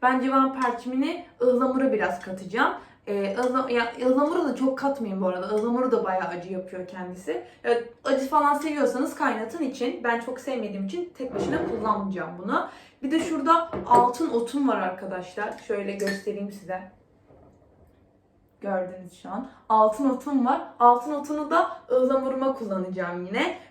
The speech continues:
Belki tarçın çayıma da kullanırım, bilmiyorum. Bu tadını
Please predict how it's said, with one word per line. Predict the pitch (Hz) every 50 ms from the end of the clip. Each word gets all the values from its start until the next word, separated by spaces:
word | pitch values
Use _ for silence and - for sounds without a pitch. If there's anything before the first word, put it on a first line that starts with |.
| _ _
Belki | 294 294 302 302 302 294 - - 320 320 311 311 302 285 - -
tarçın | 277 269 254 254 254 - - 285 269 269 269
çayıma | 262 - 269 254 247 240 240 240 240
da | 277 294 -
kullanırım, | - 247 226 214 214 202 202 190 185 180 180 190
bilmiyorum. | 226 220 220 214 196 180 175 170 170 233 320 330 - - - - - - - - - -
Bu | 220 233 269 269 269
tadını | - - 285 - 262 262 269 269 269 269 262 262 -